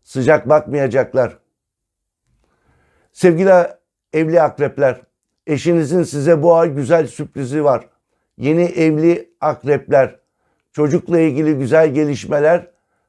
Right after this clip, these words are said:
olacak, hazır olun. Bazı akrepler eski sevgililerinin şaşırtıcı haberini alacaklar. Sevinsinler mi, üzül-, üzülsünler mi bilemeyecekler. Sevgili akrepler, hayallerinizi gerçekleştirme çabasında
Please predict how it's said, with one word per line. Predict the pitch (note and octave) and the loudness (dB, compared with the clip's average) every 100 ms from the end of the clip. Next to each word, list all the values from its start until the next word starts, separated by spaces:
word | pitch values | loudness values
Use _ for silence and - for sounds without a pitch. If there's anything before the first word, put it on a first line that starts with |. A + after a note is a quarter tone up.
| _ _ _ - | _ _ _ -4
olacak, | C#3 D3 C3 F3 F3+ - _ _ | 2 2 4 2 2 -10 _ _
hazır | - C3+ C3 | -4 -2 0
olun. | D#3+ D3+ C3 - _ _ _ _ _ - | 0 0 -2 -8 _ _ _ _ _ -2
Bazı | C3+ F3 D#3+ | 2 4 4
akrepler | F3+ F3 F3+ F3+ F#3 F#3 F#3 _ - | 2 0 -4 -4 0 0 0 _ -10
eski | D3+ - F3 | -10 -8 -10
sevgililerinin | - F3 D3+ E3 E3 E3 F3 F#3 - _ _ _ | -4 -4 -2 -2 -2 -2 -2 -4 -8 _ _ _
şaşırtıcı | - D#3 C3+ D#3+ - E3 D#3 | -4 -2 0 -2 -2 0 2
haberini | E3 D#3 D#3+ D#3 | 2 2 0 0
alacaklar. | D#3+ D3 C3+ C3+ C3 C3+ B2 - _ _ _ _ _ | 2 2 0 -2 -2 0 -2 -4 _ _ _ _ _
Sevinsinler | - D3+ D#3 C#3+ C#3+ D#3 D#3+ D#3+ | -4 -2 0 -2 -2 0 2 2
mi, | D#3 | 2
üzül-, | D3+ A#2 D3 B2 - C#3 | -2 -2 -4 -6 -4 -2
üzülsünler | C3 C#3+ D3 - D3+ D#3 E3+ E3 | 0 0 -2 -2 -4 0 0 0
mi | E3+ D3 | -2 -2
bilemeyecekler. | D#3 E3 D#3 C#3 B2 A#2+ C3 A#2+ - _ _ _ _ _ _ _ | 0 0 2 0 -2 -2 0 -2 -4 _ _ _ _ _ _ _
Sevgili | - C#3 C#3+ D3+ | -6 -2 2 2
akrepler, | - B2+ - C3+ B2+ - _ _ _ _ | 2 -2 0 0 0 -4 _ _ _ _
hayallerinizi | - G#2+ C#3+ D3 D3 D3+ C3+ C3+ | 0 4 4 2 0 -2 -4 -2
gerçekleştirme | C#3 C3+ D3 - C#3 A#2+ - D3 D3+ | 0 -2 -4 -8 -8 -8 -8 -6 -4
çabasında | - B2+ C3+ - C3 A#2+ D3 - | -4 -4 -4 -4 -4 0 0 -2